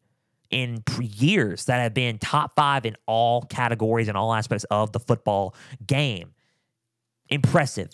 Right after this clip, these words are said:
by Kansas City, especially when you're coming off of a Super Bowl win and a Super Bowl season. Impressive. And, and it's scary to think about, you know, who's gonna stop them in the A F C. I don't know necessarily right now, but, uh, the six, they're six and one. They're rolling.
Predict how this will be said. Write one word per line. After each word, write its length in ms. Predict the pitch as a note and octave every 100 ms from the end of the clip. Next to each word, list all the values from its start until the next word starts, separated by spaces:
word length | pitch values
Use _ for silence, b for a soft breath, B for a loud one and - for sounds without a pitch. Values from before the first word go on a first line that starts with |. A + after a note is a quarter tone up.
| -
by 120 | A#2
Kansas 340 | - A#2+ A2
City, 240 | - A2+ G2+
especially 340 | - E3+ E3+
when 80 | C#3+
you're 80 | B2+
coming 180 | C3+ C3
off 120 | B2+
of 60 |
a 60 | G#2+
Super 200 | - B2+
Bowl 280 | B2 A#2 A2
win 320 | A2+ C3+ D3 B B A#2+
and 80 | A2+
a 40 |
Super 180 | C#3 B2+
Bowl 220 | A#2+ G#2+
season. 500 | - B2+ C3 D#3 D#3 B B C3
Impressive. 640 | A2+ - C#3 A#2 G2 E2
And, 120 | B2 B2+
and 220 | G#2+ C#3
it's 140 | -
scary 340 | - D3+ D3+ D3+
to 80 |
think 240 | B2 F#3 E3+
about, 340 | - - - -
you 140 | G#2
know, 160 | A2 C3+ B B
who's 160 | D#3 C#3
gonna 140 | C#3+
stop 340 | - D3 C#3+ C#3+
them 100 | C3
in 60 |
the 100 | B2
A 140 | B2+ A#2+
F 100 | -
C. 400 | - C#3+ F#2+ -
I 80 | A#2
don't 320 | C#3 - A2
know 420 | A2 E3 A#2+ E2+ -
necessarily 560 | A#2 G#2 A#2+ A2 G#2+ G#2+
right 200 | A2 G2
now, 440 | A#2+ A#2+ F#2+ G2
but, 380 | C#3+ C#3+ A#2+ - B B B B B _
uh, 280 | A2 A2+ G#2+
the 160 | E2+ G#2
six, 260 | - B2+
they're 140 | - A#2
six 260 | - B2
and 140 | E3 D3+
one. 340 | C#3 C#3 C#3+
They're 160 | A#2 G2
rolling. 640 | G2 A#2 C3 C#3+ D3+